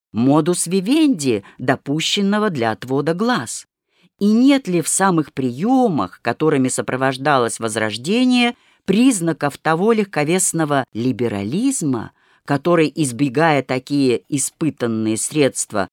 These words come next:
как ежовые рукавицы, мечтает кроткими мерами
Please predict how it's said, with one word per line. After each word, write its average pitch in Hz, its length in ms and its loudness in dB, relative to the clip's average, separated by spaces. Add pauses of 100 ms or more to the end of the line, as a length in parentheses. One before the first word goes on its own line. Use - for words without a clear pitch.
как - 220 -4
ежовые 120 540 0
рукавицы, 190 800 -2 (320)
мечтает 214 840 0 (240)
кроткими 156 720 0
мерами 247 680 2